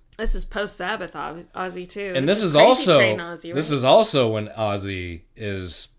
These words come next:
Speaker 2: blowing up.
Speaker 1: Blizzard of Oz days.
Speaker 2: Uh, Blizzard of Oz was in eighty-one. That's what Crazy,
Speaker 1: Oh,
Speaker 2: that's
Speaker 1: oh.
Speaker 2: what Crazy Train was on.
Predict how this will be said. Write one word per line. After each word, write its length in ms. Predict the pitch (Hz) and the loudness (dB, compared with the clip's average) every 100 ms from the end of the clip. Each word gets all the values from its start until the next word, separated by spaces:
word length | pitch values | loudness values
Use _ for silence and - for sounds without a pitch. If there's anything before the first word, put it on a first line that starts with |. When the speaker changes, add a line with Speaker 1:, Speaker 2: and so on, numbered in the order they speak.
| _ _ _ _ _ 117 | _ _ _ _ _ -8
Speaker 2:
blowing 360 | 110 92 87 | -6 -6 -10
up. 280 | 78 64 _ _ _ _ _ _ _ _ _ - | -14 -18 _ _ _ _ _ _ _ _ _ -18
Speaker 1:
Blizzard 440 | 190 220 202 190 | -6 -4 -2 -6
of 80 | 175 | -6
Oz 320 | 190 214 175 | -6 -6 -10
days. 440 | - - - - _ - - | -16 -18 -20 -20 _ -16 0
Speaker 2:
Uh, 180 | 135 135 | 4 4
Blizzard 300 | 143 190 170 | 4 0 0
of 100 | 131 | 0
Oz 220 | 120 107 | 2 0
was 140 | 104 | -4
in 100 | 101 | -8
eighty-one. 560 | 92 87 80 78 71 71 - | -8 -10 -10 -16 -18 -18 -12
That's 200 | 104 107 | -10 -8
what 220 | 92 - | -10 -2
Crazy, 140 | 277 330 | 2 2
Speaker 1:
Oh, 220 | - - | 2 -2
Speaker 2:
that's 240 | 294 269 - | 0 0 0
Speaker 1:
oh. 40 | |
Speaker 2:
what 100 | 92 | -6
Crazy 300 | - 117 90 | -4 -4 -4
Train 200 | 92 98 | -6 -6
was 120 | 90 | -6
on. 340 | 92 82 71 | -10 -10 -14